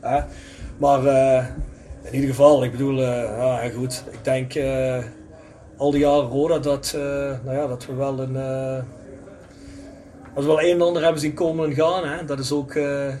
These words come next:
denk ik ook een van de beweegredenen, ook mede voor de podcast, hè. Je zult, eh, we hebben, eh, toch ook wel een aantal ex-spelers benaderd, hè, om eens, eh, verhalen te komen doen. En, eh,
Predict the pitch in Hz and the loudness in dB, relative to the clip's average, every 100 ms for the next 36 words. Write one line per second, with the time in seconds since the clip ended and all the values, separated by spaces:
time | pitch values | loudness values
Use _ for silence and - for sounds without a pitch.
0 | - - 139 135 143 143 143 135 131 131 | -8 -4 -4 -2 -4 -2 -4 -6 -6 -4
1 | 143 143 - 147 139 135 156 143 131 131 | -4 -4 -6 -6 -6 -6 -4 -4 -4 -6
2 | 135 135 127 - 160 143 - 127 151 127 | -8 -8 -8 -6 -6 -4 -4 -4 -4 -6
3 | 135 127 135 131 131 127 127 123 117 131 | -6 -6 -4 -4 -4 -4 -4 -6 -8 -6
4 | 131 131 131 127 123 127 - 135 156 151 | -6 -4 -6 -6 -8 -6 -6 -4 -4 -2
5 | 143 139 147 143 143 151 - 156 135 135 | -4 -4 -4 -4 -4 -4 -4 -4 -4 -4
6 | 123 139 123 127 151 131 147 143 135 127 | -4 -4 -2 -4 -4 -4 -2 -4 -6 -6
7 | - 139 135 135 127 - - - 151 143 | -6 -4 -4 -6 -6 -8 -12 -6 2 4
8 | 147 131 - 147 135 143 165 135 131 127 | 4 0 -4 -4 -2 -4 -4 -6 -6 -6